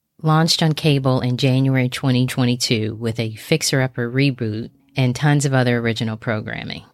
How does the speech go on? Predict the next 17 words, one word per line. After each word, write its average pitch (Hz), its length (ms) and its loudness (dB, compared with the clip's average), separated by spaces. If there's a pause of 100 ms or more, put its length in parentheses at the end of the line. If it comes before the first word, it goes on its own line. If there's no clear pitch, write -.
(160)
Chip - 220 0
and 202 120 4
Joanna 156 540 4
are 131 100 4
known 139 540 4
for 123 200 -2
their 120 220 0
warm 165 500 2
and 135 180 -2
approachable 151 580 -2
personalities, 113 960 -2 (480)
their 120 160 0
commitment 147 600 0
to 160 120 2
family 123 540 0
and 123 140 -2
faith, 107 440 -2